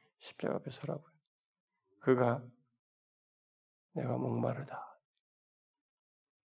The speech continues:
바로 우리의 목마름이에요, 이게. 우리 때문에 하시는 소리예요. 이렇게 하면서 이루었어요. "너는 이제 목마르지 않아도 된다."라는 결론을 준 거거든요.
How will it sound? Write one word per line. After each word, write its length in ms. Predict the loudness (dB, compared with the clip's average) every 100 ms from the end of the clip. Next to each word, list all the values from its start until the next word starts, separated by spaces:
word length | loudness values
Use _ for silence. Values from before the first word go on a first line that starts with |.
| _
바로 200 | -2 0
우리의 260 | 2 4 6
목마름이에요, 640 | 6 6 6 6 2 0
이게. 260 | -8 -12 -20 _ _ _ _ _ _ _ _
우리 220 | 0 0
때문에 340 | 6 6 6 4
하시는 460 | 2 -4 2 2
소리예요. 320 | 4 2 0 -4 -12 -20 -20 -20 -20 -20 _ _ _ _ _
이렇게 240 | 8 8 8
하면서 280 | 2 2 2
이루었어요. 760 | 4 4 4 0 0 0 -4 -10 _ _ _ _ _ _ -20 -20 _ _ 2
"너는 400 | 8 8 8 4
이제 140 | 2
목마르지 540 | 4 6 6 6 4 0
않아도 260 | 0 -2
된다."라는 1120 | -4 -4 -4 -6 -10 _ _ -4 6 10 12 12
결론을 380 | 8 8 4
준 180 | 2 -2
거거든요. 680 | -2 -2 -2 -2 -8 -10